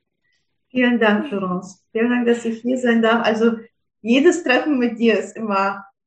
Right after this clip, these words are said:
sehr energiegeladen, ist immer so ein Kreativitätsbooster für mich. Und deswegen freue ich mich sehr, dass du mich eingeladen hast.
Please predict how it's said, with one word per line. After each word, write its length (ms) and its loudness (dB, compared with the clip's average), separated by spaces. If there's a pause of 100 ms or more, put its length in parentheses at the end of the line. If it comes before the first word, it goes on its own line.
(120)
sehr 380 4
energiegeladen, 1120 0
ist 180 -10
immer 240 -2
so 80 -6
ein 60 -8
Kreativitätsbooster 1300 -4
für 120 -10
mich. 400 -2 (720)
Und 120 -6
deswegen 400 0
freue 180 -2
ich 60 -6
mich 200 -8
sehr, 220 -2
dass 180 -6
du 80 -12
mich 160 -6
eingeladen 640 -4
hast. 180 -8